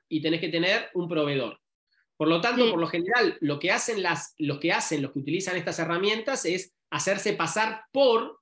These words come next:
Speaker 1: el proveedor, hacer representar como si fuesen el proveedor en la relación de consumo que vos tenés con ese proveedor, porque la finalidad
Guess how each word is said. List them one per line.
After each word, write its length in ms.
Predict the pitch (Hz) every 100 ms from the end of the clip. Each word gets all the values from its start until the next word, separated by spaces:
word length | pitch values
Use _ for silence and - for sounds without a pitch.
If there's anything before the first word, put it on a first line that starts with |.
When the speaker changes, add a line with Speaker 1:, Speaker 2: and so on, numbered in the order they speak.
| -
Speaker 1:
el 160 | 139
proveedor, 540 | 147 143 135 123 107 - _ _ _ -
hacer 420 | 143 165 190 214 -
representar 960 | - 160 165 165 170 170 202 247 254 -
como 240 | 190 175
si 260 | 165 - 160
fuesen 440 | 208 208 226 226 -
el 320 | 214 254 165
proveedor 540 | 160 143 151 160 190 -
en 140 | 151
la 80 | 151
relación 400 | 143 147 143 185
de 120 | 190
consumo 600 | 147 143 185 196 220 226 -
que 80 |
vos 160 | 143 147
tenés 320 | 165 170 - _
con 340 | 185 202 202 -
ese 280 | 165 160 170
proveedor, 380 | 151 208 240 139
porque 200 | 139 147
la 120 | 139
finalidad 640 | 156 156 160 196 220 220